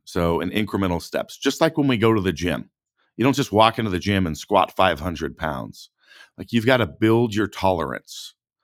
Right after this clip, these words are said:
for those types of things. And the other side of it is having a plan, like, knowing specifically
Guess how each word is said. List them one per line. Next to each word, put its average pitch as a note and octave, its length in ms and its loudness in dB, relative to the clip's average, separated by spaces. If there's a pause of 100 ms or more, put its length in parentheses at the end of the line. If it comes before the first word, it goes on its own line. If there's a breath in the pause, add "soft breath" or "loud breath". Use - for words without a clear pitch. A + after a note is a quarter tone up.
(220)
for G2+ 480 0
those F2 300 0
types - 340 -2
of D2 100 -8
things. C#2 480 -8 (520 loud breath)
And G2+ 140 2
the A#2+ 80 4
other F#3 160 2
side A2+ 200 4
of G#2+ 100 2
it G2 80 0
is F#2+ 120 0
having D3 340 0
a F2 40 -4
plan, C3 640 -4 (560)
like, E2+ 240 -2
knowing A2 440 2
specifically F#2+ 1000 -2